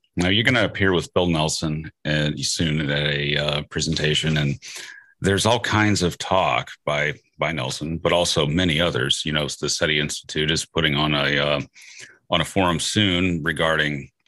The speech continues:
whether U A P are worthy of scientific attention and things like that. Now, you once told me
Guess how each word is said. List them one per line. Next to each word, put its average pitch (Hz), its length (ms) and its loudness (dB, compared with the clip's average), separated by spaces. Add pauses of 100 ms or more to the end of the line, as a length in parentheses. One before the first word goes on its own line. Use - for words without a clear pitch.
(180)
whether 90 340 2
U 87 240 2
A 82 100 2
P 90 220 -2
are 80 120 0
worthy 82 440 -4
of 71 140 -4
scientific 73 520 -4
attention - 380 -6
and 139 100 -4
things - 160 -4
like - 140 -4
that. 69 180 -2 (400)
Now, 98 260 2
you 95 320 2
once 139 300 2
told 101 300 2
me 65 360 0